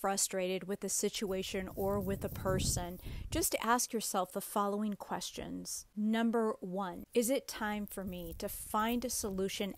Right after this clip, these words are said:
at this moment, considering that I'm really triggered? Because if you're more invested in your current trigger, then you need to learn to take care of yourself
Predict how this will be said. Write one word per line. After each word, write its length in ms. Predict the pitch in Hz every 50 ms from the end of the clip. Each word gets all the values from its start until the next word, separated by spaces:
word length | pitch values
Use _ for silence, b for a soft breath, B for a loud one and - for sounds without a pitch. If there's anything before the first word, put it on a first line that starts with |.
| -
at 220 | 214 226 247 - -
this 240 | 254 247 - - -
moment, 480 | 208 190 170 165 165 165 - - -
considering 720 | - 233 202 - - - - 247 247 220 175 165 175 185 180 B B B B B B B 170
that 160 | 196 220 214
I'm 180 | 214 214 214
really 300 | 190 196 196 185 196 208
triggered? 560 | - - - 262 240 - - - 175 - - - - - - - - - - -
Because 340 | 247 233 - 247 240 214
if 220 | - - 226 - 240
you're 140 | 233 220 220
more 340 | 214 208 208 233 254 269
invested 1000 | - - 226 220 208 175 180 208 196 190 - - - - 196 190 196 190 - -
in 220 | - 208 214 214 208
your 140 | 214 208 -
current 420 | - - 220 202 202 196 - -
trigger, 640 | - - - - 220 214 - - 180 170 - 180 175 B B B B B -
then 180 | - 214 208
you 140 | 208 208 208
need 240 | 208 220 233 254 226
to 80 | 262 247
learn 260 | 214 202 196 196 185
to 80 | 196
take 300 | 190 - - 214 - -
care 260 | - - - 214 214 214
of 100 | 202 185
yourself 720 | 196 185 185 - - - 214 196 190 196 190 - -